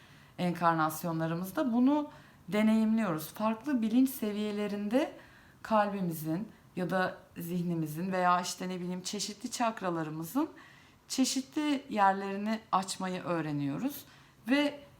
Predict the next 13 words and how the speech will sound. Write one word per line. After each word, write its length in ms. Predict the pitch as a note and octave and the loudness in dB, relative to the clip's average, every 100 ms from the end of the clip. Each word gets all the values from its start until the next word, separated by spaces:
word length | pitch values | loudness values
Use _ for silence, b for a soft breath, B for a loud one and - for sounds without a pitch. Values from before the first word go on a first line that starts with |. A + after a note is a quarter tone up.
| - | -2
bir 120 | A#3 | 4
anlamda 560 | D#4 B3 B3 C4 D4+ D#4+ | 4 6 6 6 4 2
da, 220 | F4 F4+ - B B B B - | 0 0 -10 B B B B -4
e, 400 | A#3+ A#3 A#3 A3+ C4+ | -2 0 -2 -4 0
eş 180 | E4 D#4+ | 0 2
zamanlı 480 | C4+ A3 F#3 E3+ E3 | 2 4 2 2 -4
gibi 380 | D#3+ D3+ D#3 - | -6 -4 -4 -2
yapıyoruz 580 | E3+ - E3 D3+ D3+ D3+ | -6 -4 -6 -6 -8 -8
bunu 220 | D3+ D3 - | -4 -6 -6
diye 260 | D#3+ D3+ - | -6 -6 -2
ben 200 | D#3 D3+ D3 | 2 2 0
anlıyorum. 600 | D3+ D3 D3 C#3+ F3 D#4 - B B B B B - | -2 0 0 0 0 -2 -4 B B B B B -6
E, 360 | F#3+ F#3 F3+ | -4 -2 -4